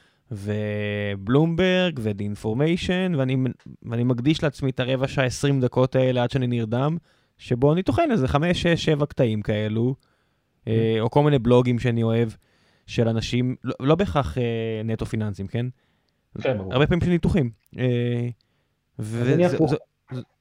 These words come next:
Speaker 1: אז איך,
Speaker 2: אני
Speaker 1: איך,
Speaker 2: יכול
Speaker 1: איך אתה קורא, זאת אומרת, אתה מסתכל פשוט על ה-, על ה-, על ה-, על ה-, על המניות ועל התעודות סל עצמם?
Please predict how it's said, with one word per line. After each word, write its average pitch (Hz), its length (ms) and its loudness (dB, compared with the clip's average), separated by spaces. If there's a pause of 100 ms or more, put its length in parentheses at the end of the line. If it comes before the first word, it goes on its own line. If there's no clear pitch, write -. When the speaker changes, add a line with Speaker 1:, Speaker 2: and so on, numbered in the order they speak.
(1040)
Speaker 1:
אז 113 140 -4
איך, 160 160 2
Speaker 2:
אני 147 100 4
Speaker 1:
איך, 156 80 4
Speaker 2:
יכול 151 140 2 (100)
Speaker 1:
איך 160 200 -2
אתה - 140 -2
קורא, 165 240 4 (100)
זאת 143 100 -6
אומרת, 135 140 0
אתה - 120 0
מסתכל 127 300 -2
פשוט 127 220 0
על 127 100 4
ה-, 120 120 2
על 117 140 -2
ה-, 113 580 -2
על 113 180 -4
ה-, 113 60 -2 (180)
על 110 120 -2
ה-, 110 40 0 (1400)
על 113 120 0
המניות 117 520 2
ועל 117 80 2
התעודות 120 340 2
סל 120 120 0
עצמם? 175 320 0